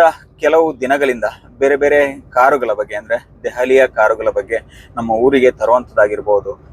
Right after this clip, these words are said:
ನಮ್ಮ ಊರಿಗೆ ತಂದ್ರೆ ಯಾವ ರೀತಿ ನಾವು ಅದನ್ನ ಎನ್ ಓ ಸಿ ತಗೊಂಡ್ಬಂದು ಟ್ರಾನ್ಸ್‌ಫರ್ ಮಾಡೋದು, ಈ ವಿಚಾರಗಳ ಬಗ್ಗೆ ಕೆಲವೊಂದು ವಿಡಿಯೋಗಳನ್ನ ಮಾಡಿದ್ದೆ. ಇವತ್ತು ನನಗೆ ಅಂದ್ರೆ, ಆ, ಹಲವರು ಕೇಳಿದ ಬೇರೆ ಬೇರೆ ಪ್ರಶ್ನೆಗಳಿದ್ವು. ಆ, ಏನೆಲ್ಲ ಪ್ರಶ್ನೆ ಅಂತ ಹೇಳಿದ್ರೆ, ಆ, ಯಾರೊಬ್ರು ಅಂದ್ರೆ ನಿನ್ನೆ ಕೂಡ ಒಬ್ರು ಮೆಸ್-, ಆ, ಮೆನ್ಷನ್ ಮಾಡಿದ್ರು,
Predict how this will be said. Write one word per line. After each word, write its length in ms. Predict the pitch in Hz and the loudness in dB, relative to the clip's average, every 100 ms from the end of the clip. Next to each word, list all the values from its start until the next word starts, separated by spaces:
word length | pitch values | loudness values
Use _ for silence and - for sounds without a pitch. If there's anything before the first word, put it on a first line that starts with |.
| - | -14
ನಮ್ಮ 160 | 120 | -6
ಊರಿಗೆ 240 | 123 143 147 | -2 -2 -2
ತಂದ್ರೆ 360 | 139 - 147 123 | -2 -2 -4 0
ಯಾವ 240 | 120 143 | 2 2
ರೀತಿ 440 | 156 156 160 151 - | 0 -6 -12 -14 -6
ನಾವು 160 | 120 | -2
ಅದನ್ನ 220 | 117 117 120 120 120 113 113 | -2 -2 -6 -6 -6 -6 -4
ಎನ್ 100 | 120 | -2
ಓ 100 | 127 | -4
ಸಿ 120 | - | -4
ತಗೊಂಡ್ಬಂದು 680 | 107 113 117 110 110 107 - | -2 -2 -2 -2 -2 -2 -4
ಟ್ರಾನ್ಸ್‌ಫರ್ 340 | - 120 131 123 | -2 -2 -2 -2
ಮಾಡೋದು, 280 | 110 107 | 0 0
ಈ 120 | 110 151 | -2 -12
ವಿಚಾರಗಳ 480 | 151 - 151 135 135 | -8 -2 0 0 0
ಬಗ್ಗೆ 220 | 117 127 | -2 -4
ಕೆಲವೊಂದು 360 | 127 123 127 | -2 -2 -2
ವಿಡಿಯೋಗಳನ್ನ 380 | 120 113 113 131 | -6 -4 -2 -4
ಮಾಡಿದ್ದೆ. 400 | 107 95 98 - - - - - - - 151 | -6 -8 -10 -12 -18 -20 -20 -20 -20 -8 2
ಇವತ್ತು 500 | 208 262 190 196 - | 2 4 0 -2 -6
ನನಗೆ 320 | 165 160 151 | -8 -6 -6
ಅಂದ್ರೆ, 420 | 151 147 147 143 | -4 -2 -4 -2
ಆ, 280 | 139 131 123 | 2 4 4
ಹಲವರು 480 | 123 - 156 170 170 | 2 -2 2 2 0
ಕೇಳಿದ 480 | - - 139 160 151 151 123 | -4 -2 0 2 2 0 0
ಬೇರೆ 140 | 131 135 | -2 0
ಬೇರೆ 140 | 139 | 0
ಪ್ರಶ್ನೆಗಳಿದ್ವು. 960 | - 120 - 139 117 104 101 - - - 113 | -2 -10 -6 -4 -4 -4 -12 -12 -20 -8 0
ಆ, 220 | 117 117 | 2 2
ಏನೆಲ್ಲ 280 | 120 147 170 | 0 -2 -2
ಪ್ರಶ್ನೆ 280 | 160 - 170 | -6 -12 -14
ಅಂತ 100 | 147 | -12
ಹೇಳಿದ್ರೆ, 300 | 151 143 123 127 - | -6 -4 -4 -6 -10
ಆ, 200 | 117 113 113 | -4 -2 0
ಯಾರೊಬ್ರು 420 | 120 127 127 135 | 2 2 2 2
ಅಂದ್ರೆ 200 | 123 123 | 0 -4
ನಿನ್ನೆ 280 | 120 139 170 | -6 -4 -2
ಕೂಡ 180 | 170 139 | 0 2
ಒಬ್ರು 280 | 120 117 | 0 -4
ಮೆಸ್-, 360 | 110 113 - - | -8 -14 -20 -12
ಆ, 160 | 113 110 | -10 -8
ಮೆನ್ಷನ್ 340 | 120 123 117 | -12 -16 -12
ಮಾಡಿದ್ರು, 260 | 107 101 | -10 -4